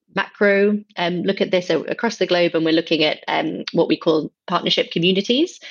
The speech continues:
which are essentially, we're looking at, at networks. So how, um, private partners, those private partners involved in public-private partnerships, um, are connected between one another. And what we see, um, is something very similar to what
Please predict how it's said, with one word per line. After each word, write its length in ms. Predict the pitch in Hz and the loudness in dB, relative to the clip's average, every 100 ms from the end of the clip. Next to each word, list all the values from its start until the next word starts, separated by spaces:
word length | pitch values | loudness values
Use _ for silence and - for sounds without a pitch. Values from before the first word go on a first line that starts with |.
| - - | -18 -4
which 160 | 165 180 | -2 2
are 40 | |
essentially, 380 | 165 160 170 165 | 2 0 0 0
we're 80 | 165 | 0
looking 280 | 170 165 165 | 2 2 0
at, 120 | - | 0
at 220 | 170 170 | -4 0
networks. 680 | 165 - 160 - - - - | -2 0 -2 -4 -4 -10 -4
So 160 | 160 | -2
how, 380 | 175 165 160 160 156 | 0 0 2 0 0
um, 280 | 156 160 - | -2 -4 -4
private 320 | 175 165 160 | -2 -2 -2
partners, 540 | 175 160 151 151 147 - - - - | 0 0 2 0 0 -14 -20 -14 -2
those 180 | 156 156 | 0 2
private 280 | 165 165 170 | -2 -2 -2
partners 300 | 156 151 156 | -2 -2 0
involved 420 | 160 170 156 - | 2 2 2 0
in 120 | 156 | -4
public-private 580 | 160 - - 151 139 - | -4 -4 -4 -4 -4 -2
partnerships, 580 | 160 147 - - - - - - - | -2 0 0 -2 -6 -16 -20 -20 -4
um, 260 | 156 151 151 | -2 0 0
are 120 | 170 | -4
connected 480 | 165 175 165 - 160 | 0 0 0 -4 -4
between 340 | 156 - 180 156 | -2 0 0 0
one 140 | - | 0
another. 420 | - - - - - - | -2 -2 -4 -6 -8 -4
And 120 | 180 | 0
what 160 | 180 175 | 2 2
we 100 | 175 | 0
see, 420 | - 180 175 165 | 2 2 4 2
um, 240 | 165 160 160 | -2 -4 -4
is 120 | 160 | -4
something 260 | 165 160 | -4 -2
very 320 | 170 170 160 156 | 0 0 0 -2
similar 300 | 165 160 165 | -2 -2 -4
to 100 | 160 | 0
what 220 | 160 | 0